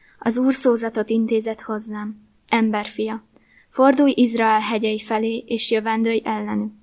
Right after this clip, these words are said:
Ezt mondd: Izrael hegyei, halljátok az Úrnak, az Istennek a szavát. Ezt üzeni az Úr, az Isten, a hegyeknek, a halmoknak,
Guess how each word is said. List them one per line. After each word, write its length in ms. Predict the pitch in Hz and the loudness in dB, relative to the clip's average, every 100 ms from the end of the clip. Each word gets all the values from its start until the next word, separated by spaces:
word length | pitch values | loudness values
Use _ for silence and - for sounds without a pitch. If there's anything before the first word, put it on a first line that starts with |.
| _ _ _ - | _ _ _ -4
Ezt 320 | 233 220 - | -2 -2 -4
mondd: 320 | 220 214 220 - _ _ _ _ | -6 -6 -10 -12 _ _ _ _
Izrael 500 | 269 254 254 226 214 | 2 4 4 4 4
hegyei, 540 | 214 208 208 220 233 _ _ _ - | 0 -8 -8 -10 -12 _ _ _ -4
halljátok 560 | 247 254 254 254 233 | 0 2 2 2 0
az 160 | 220 226 | -2 0
Úrnak, 380 | 226 233 233 - | 0 0 -2 -4
az 140 | 233 | -4
Istennek 520 | 233 - 233 220 220 | -2 -2 0 -2 -2
a 60 | 220 | -4
szavát. 420 | - 233 214 214 - _ _ _ | -6 -4 -6 -8 -14 _ _ _
Ezt 280 | - 262 - | 0 0 2
üzeni 340 | 254 240 226 214 | 0 0 0 0
az 180 | 214 | -2
Úr, 260 | 226 226 - | -2 -2 -4
az 140 | 226 226 | -4 -4
Isten, 540 | 214 - 233 214 269 | -4 -4 -4 -6 -4
a 80 | 240 | -4
hegyeknek, 680 | 226 226 226 220 226 220 - - | -2 0 -2 -2 -6 -8 -10 -6
a 80 | 214 | -4
halmoknak, 680 | 220 220 226 226 233 226 | -4 -4 -4 -4 -4 -6